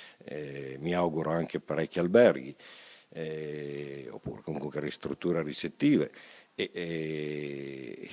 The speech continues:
e beh, ho visto che tutte le bancarelle, eh, insomma, di affari penso ne abbiano fatte. Purtroppo le ultime due, quella di San Damiano e quella di Moncalvo, siamo capitati in un periodo alluvionale, quindi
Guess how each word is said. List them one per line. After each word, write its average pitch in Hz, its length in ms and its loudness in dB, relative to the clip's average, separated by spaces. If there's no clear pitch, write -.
e 80 160 -4
beh, 87 180 2
ho 73 80 -8
visto 82 300 -2
che - 160 -4
tutte - 260 0
le 78 80 0
bancarelle, 73 680 -2
eh, 57 600 -12
insomma, - 320 -8
di 85 160 0
affari 85 400 6
penso 73 300 -2
ne 73 160 -4
abbiano 69 320 -4
fatte. - 540 4
Purtroppo 92 400 -2
le 82 80 -4
ultime 82 400 -4
due, 85 300 0
quella 67 240 -10
di 67 100 -16
San 69 220 -8
Damiano 76 400 0
e - 20 -6
quella 69 240 -8
di 67 500 -12
Moncalvo, 73 540 -6
siamo 69 260 -6
capitati 73 520 -6
in 65 60 -10
un 67 40 -12
periodo 73 400 -4
alluvionale, 71 680 -6
quindi 71 340 -10